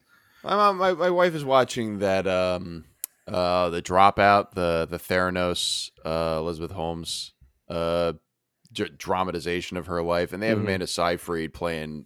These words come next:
Speaker 1: like, playing Elizabeth Holmes in college, uh, as well. So, I mean, that seems like a fairly, uh, par for the course. If it, if it, whether or not it should be is another question, but it seems like a fairly par for the course. Like, they age her down, like,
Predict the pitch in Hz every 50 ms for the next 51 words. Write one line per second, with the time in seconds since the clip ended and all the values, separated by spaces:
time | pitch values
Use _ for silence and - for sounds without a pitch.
0 | _ _ - 85 80 76 - _ _ _ _ _ _ _ _ _ _ - 95 -
1 | - 123 113 101 98 98 95 90 90 85 90 92 95 92 87 85 78 82 82 82
2 | - - - 95 87 85 82 82 78 85 87 - - - _ _ _ _ _ _
3 | _ _ _ _ _ _ _ - 92 92 92 85 76 82 80 82 80 95 95 92
4 | 85 80 - - 165 165 175 165 156 123 101 113 123 117 107 87 90 85 80 76
5 | - - 98 92 87 82 82 78 76 73 73 - _ _ _ _ _ _ _ _
6 | _ _ _ _ _ _ _ _ _ _ - - 82 82 80 80 87 90 87 -
7 | - 117 104 101 - - 82 85 - - - 101 92 85 80 76 - 92 90 -
8 | 85 82 - - _ - 95 87 - 95 104 110 110 117 113 110 107 101 101 101
9 | 95 85 - - 120 101 82 92 90 82 80 87 85 78 73 71 73 69 - _
10 | _ _ - - 120 104 85 - - 82 78 76 71 80 78 80 - 110 101 76
11 | 87 78 - - 90 85 82 80 - 87 85 80 - - 82 - 87 82 80 -
12 | 80 - 87 85 90 87 90 80 85 85 76 85 82 82 82 73 71 -